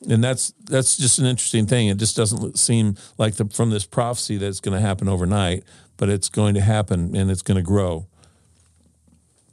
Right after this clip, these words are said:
So then th-, that's kind of explained in one thirty-one, where it says, "You shall not clear away the bad thereof all at once, lest the roots thereof should be too strong for the graft,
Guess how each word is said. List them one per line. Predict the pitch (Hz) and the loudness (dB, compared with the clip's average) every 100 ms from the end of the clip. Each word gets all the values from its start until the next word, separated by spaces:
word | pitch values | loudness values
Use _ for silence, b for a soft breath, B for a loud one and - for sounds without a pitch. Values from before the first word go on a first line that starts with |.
| b b b b b b | b b b b b b
So | - - 131 127 - | -4 0 0 -4 -8
then | 139 127 127 | -6 -4 -4
th-, | 143 | -8
that's | - 139 139 - | -2 -2 -2 -4
kind | 151 | -2
of | 117 101 | -2 -4
explained | 82 - 117 107 | -8 -6 -2 -2
in | 104 | -2
one | - 101 101 | -2 -2 0
thirty-one, | 107 95 98 101 95 | 0 2 2 0 0
where | 90 | -2
it | |
says, | 104 92 | -2 -2
"You | 104 120 | -2 -2
shall | - 127 151 | -2 -2 -2
not | 147 | -4
clear | - 131 113 | -4 -2 -2
away | 107 101 95 95 b b b b b | -2 -2 -2 -6 b b b b b
the | - | -4
bad | 90 110 117 | -2 -2 -2
thereof | 101 98 92 92 | -2 -2 -4 -6
all | - 107 123 | -6 -4 -2
at | 95 | -4
once, | 113 101 85 - - _ - | -4 -6 -6 -10 -10 _ -2
lest | 101 104 - - | 0 0 -2 -4
the | 90 | -2
roots | 101 147 156 | 0 0 -4
thereof | - 98 90 90 90 | -2 -2 0 -2 -6
should | - 98 | -10 -4
be | 98 | -4
too | 90 110 | -2 -4
strong | 101 - 120 131 127 | -4 -4 -2 0 -2
for | 95 | -2
the | 87 | -4
graft, | 82 80 78 - | -2 -4 -6 -12